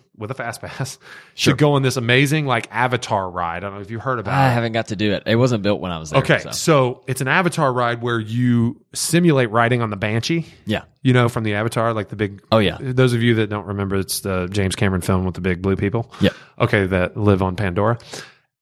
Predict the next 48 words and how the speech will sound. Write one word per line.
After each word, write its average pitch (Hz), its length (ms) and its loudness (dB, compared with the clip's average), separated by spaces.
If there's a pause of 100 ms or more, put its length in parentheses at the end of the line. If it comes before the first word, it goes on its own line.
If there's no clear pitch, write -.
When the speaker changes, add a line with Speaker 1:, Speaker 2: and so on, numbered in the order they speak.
(120)
Speaker 1:
So, 143 540 2
I 101 80 -12
sound 101 220 -8
like 92 100 -8
a 82 80 -8
big 85 300 -6
nerd 78 300 -10
right 76 180 -14
now. 80 180 -20
Speaker 2:
I'm, 127 100 4
Speaker 1:
But 151 200 4
Speaker 2:
I'm 156 80 4
having 165 140 4
to 127 40 2
hold 117 140 4
myself 135 200 2
Speaker 1:
you, 170 60 6
Speaker 2:
back 202 160 2
from 143 100 -4
Speaker 1:
you're, 151 100 4
Speaker 2:
explaining 135 360 0
Speaker 1:
you're, 87 80 -8
Speaker 2:
the - 60 -2
Speaker 1:
you're, 123 100 4
Speaker 2:
plot, 95 260 -2
Speaker 1:
you're 127 120 6
Speaker 2:
so. 104 60 2
Speaker 1:
totally 123 420 0
with 104 180 -4
me, 95 120 -10
though. 85 220 -6 (260)
Speaker 2:
<laughs> 196 60 -2
Speaker 1:
But 147 160 2
you're 151 120 2
riding 175 340 2
a 160 60 0
Banshee, 127 460 0
which, 113 220 -2
in, 113 300 -4 (180)
you 143 320 0
know, 120 120 6
is 107 120 4
like 113 140 2
a 110 60 2
friendly 101 320 0
dragon 80 400 -6
almost. 73 360 -14
Speaker 2:
Yeah. 101 200 -2